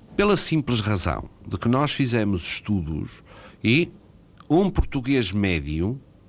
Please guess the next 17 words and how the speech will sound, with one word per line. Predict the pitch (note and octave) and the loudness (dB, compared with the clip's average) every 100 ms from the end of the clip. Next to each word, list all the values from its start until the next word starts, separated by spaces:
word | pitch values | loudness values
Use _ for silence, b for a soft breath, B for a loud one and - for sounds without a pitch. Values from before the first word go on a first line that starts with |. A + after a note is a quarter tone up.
| - - | -20 -16
que | - - | -14 -4
comia | B2 C#3 C3+ | 0 2 2
os | A2 | 0
tais | - A2 G2 E2 | 0 0 0 -2
doze | E2+ D#3 F3+ B2+ A2 | 0 2 2 2 0
gramas | A2 G2 D#2+ C#2 - - - | 0 0 0 -4 -8 -14 -14
de | D#2+ - | -10 -4
sal | - G#2 D2+ B1+ - - - - - - | 0 0 0 -4 -10 -20 -20 -20 -20 -6
por | G#2 G2+ | -2 2
dia, | G#2 E2 D2 F#2 - - B B B B B | 2 2 -2 -6 -12 -20 B B B B B
vinte | F2+ G#2 G#3 A3 - - - - - | -4 2 4 2 -2 -10 -20 -10 -2
a | B2+ | 0
vinte | C#3 G3+ G3 | 2 0 0
e | |
cinco | - F3 D#3+ - | -2 0 -2 -4
por | G#2+ | -6
cento | - - F2+ C#2 - | -4 0 0 -2 -6